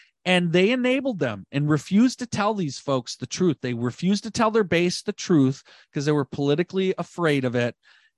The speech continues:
And so this is all these chickens coming home to roost, whatever, you use your favorite metaphor or whatever, but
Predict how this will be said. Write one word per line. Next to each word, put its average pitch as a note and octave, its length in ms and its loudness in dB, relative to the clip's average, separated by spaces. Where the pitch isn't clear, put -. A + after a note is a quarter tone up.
And C3+ 180 -8
so C#3+ 200 -2
this D#3 260 -4
is G3+ 140 -8
all F#3 260 2
these E3+ 300 -2
chickens D#3 520 -4
coming D3 300 -2
home C#3+ 220 0
to C3+ 80 0
roost, C3+ 340 0
whatever, B2 320 -2
you C3 200 0
use D#3+ 140 -2
your C#3 100 -2
favorite A#2+ 540 -4
metaphor A2 680 -2
or A2 100 0
whatever, A2 320 0
but A2+ 160 -2